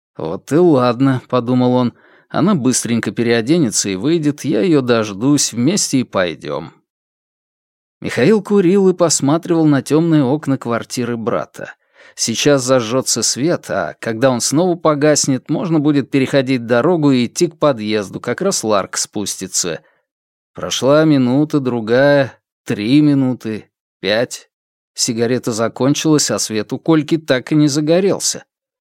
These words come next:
Чего там Лариса? Куда пропала?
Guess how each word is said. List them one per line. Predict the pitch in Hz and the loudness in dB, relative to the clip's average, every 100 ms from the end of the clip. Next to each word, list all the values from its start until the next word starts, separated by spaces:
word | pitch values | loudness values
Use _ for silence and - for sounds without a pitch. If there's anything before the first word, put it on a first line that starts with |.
| _ _ | _ _
Чего | - - 123 110 107 117 | -8 -4 -4 -4 -4 -2
там | 147 147 | 0 2
Лариса? | 156 175 190 - - - _ _ _ _ - | 4 4 2 0 -4 -8 _ _ _ _ -6
Куда | 208 202 151 | -2 2 0
пропала? | - 127 139 143 78 - | 0 -2 0 -2 -4 -10